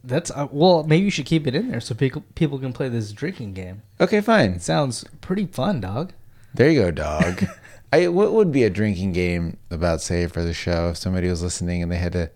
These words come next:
Speaker 2: I mean, taking a shot anytime anything happens, you're gonna get sick.
Speaker 1: Yeah.
Speaker 2: But I guess you could be drinking a beer, and every time we say, "Come," <laughs> "Pussy," "Pussy got wet," then you have to take a shot.
Speaker 1: Yeah.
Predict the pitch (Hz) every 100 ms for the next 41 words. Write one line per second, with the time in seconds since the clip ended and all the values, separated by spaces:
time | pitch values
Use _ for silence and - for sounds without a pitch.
0 | _ - - - 143 196 196 131 - 113
1 | 110 107 - 104 101 87 71 98 104 104
2 | 110 113 123 123 117 - 87 87 82 60
3 | - - - 73 - - 135 117 98 -
4 | - _ _ 98 101 101 113 117 95 95
5 | 92 85 95 104 90 85 92 92 80 73
6 | 87 - - _ - 92 95 101 90 87
7 | 87 85 85 82 - - _ _ 90 87
8 | 82 - 87 85 85 82 80 78 80 _
9 | _ _ _ _ - 90 95 98 101 -
10 | 175 - 156 - - - 110 - 113 110
11 | 110 - _ - 120 113 98 87 87 87
12 | 85 - - - - _ - 98 92 82
13 | 85 82 78 78 73 76 110 98 92